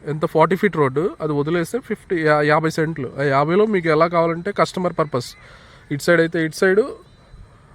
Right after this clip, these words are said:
అటు సైడ్ అయితే అటు సైడు. So ఓకే సార్, thank you, thank you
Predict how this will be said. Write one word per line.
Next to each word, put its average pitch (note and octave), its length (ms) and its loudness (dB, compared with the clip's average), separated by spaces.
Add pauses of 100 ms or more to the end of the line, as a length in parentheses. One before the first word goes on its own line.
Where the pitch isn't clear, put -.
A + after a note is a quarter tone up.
అటు C#3+ 120 -4
సైడ్ F3 200 2
అయితే F3+ 180 0
అటు D#3 120 0
సైడు. A#2 280 -4 (2000)
So E3 80 -4
ఓకే E3 240 2
సార్, G3+ 240 -4
thank D#3+ 240 2
you, A#2+ 80 -4 (300)
thank E3 220 2
you C#3+ 80 0